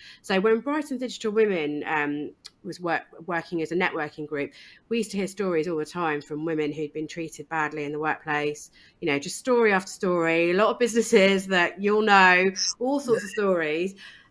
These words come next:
And you'd hope that that would have changed, but it ha-, there's still so far to go. I still hear stories about, um, let's give you an example:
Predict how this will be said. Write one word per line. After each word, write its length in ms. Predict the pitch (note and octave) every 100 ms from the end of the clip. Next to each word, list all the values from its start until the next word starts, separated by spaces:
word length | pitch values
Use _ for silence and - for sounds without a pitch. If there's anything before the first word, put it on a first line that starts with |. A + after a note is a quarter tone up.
| -
And 260 | A3+ A3 G3+
you'd 160 | A3+
hope 380 | G3 B3 A#3 G#3+
that 100 | F#3+
that 220 | F#3 D#3+
would 100 | F#3
have 80 | F#3
changed, 460 | - F3+ D3 D3 -
but 100 | E3+
it 60 |
ha-, 180 | D#3+ F#3+ - _ F3+ F#3
there's 140 | G3+ F#3+
still 240 | A#3 G3+
so 100 | G3
far 220 | G3 F3+
to 120 | F3 -
go. 340 | F#3+ D3+ C#3+
I 120 | D#3+ D#3
still 340 | - G3 F#3
hear 460 | D#3+ F3 D#3+ D3+ D#3 _ _ _
stories 520 | - F#3 E3+ E3 D#3
about, 560 | D3+ D#3+ D#3 D3+ D3+ E3
um, 380 | D#3+ D#3 D#3 - _ _ _ _ _ G3
let's 100 | G3
give 140 | G#3
you 60 | G3
an 60 |
example: 580 | F3 G3 F3+ E3+ C#3+